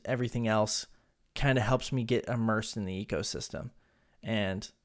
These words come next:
so, wow, I'm just staring at this 'cause it looks so cool. Like,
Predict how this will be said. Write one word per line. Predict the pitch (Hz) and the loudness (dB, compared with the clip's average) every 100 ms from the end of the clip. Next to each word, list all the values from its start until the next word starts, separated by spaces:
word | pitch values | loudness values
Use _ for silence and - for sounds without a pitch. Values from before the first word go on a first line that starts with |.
| _ _ | _ _
so, | - - 90 | -6 -4 -2
wow, | 131 - | -2 0
I'm | 123 | 2
just | 123 135 - - | 4 6 4 2
staring | - - 131 113 113 101 | 0 2 4 4 4 0
at | 82 | -2
this | 101 - | -2 -2
'cause | 131 117 | 0 0
it | |
looks | 110 123 - | 2 2 2
so | - - 135 120 | 2 6 6 4
cool. | - 131 95 117 - | 2 4 4 2 0
Like, | 120 - | 0 -2